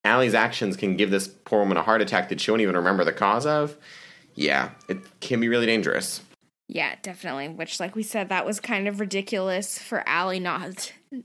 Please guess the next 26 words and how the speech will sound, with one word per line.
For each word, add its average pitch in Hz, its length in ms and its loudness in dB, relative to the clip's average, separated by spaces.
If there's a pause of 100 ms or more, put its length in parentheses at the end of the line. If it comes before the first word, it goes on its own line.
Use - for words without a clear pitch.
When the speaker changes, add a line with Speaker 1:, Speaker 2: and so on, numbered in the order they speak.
(120)
Speaker 2:
to 277 80 0
not 220 200 2
have 226 120 -2
said 208 180 0
anything 196 580 -2
in 208 120 2
that 185 180 4
moment 185 240 -4
when 185 140 -2
he 185 140 -2
said 175 280 -4
that, 156 240 -4 (440)
'cause - 160 -14
clearly 285 400 0
there 202 160 2
are 208 80 0
consequences. 196 920 -8 (880)
Speaker 1:
So 123 200 0
that 107 200 4
does 117 360 4 (100)
actually 98 280 0
take 101 200 -2
us 95 140 0
to 95 360 -2
the 85 140 -4
big 78 460 -2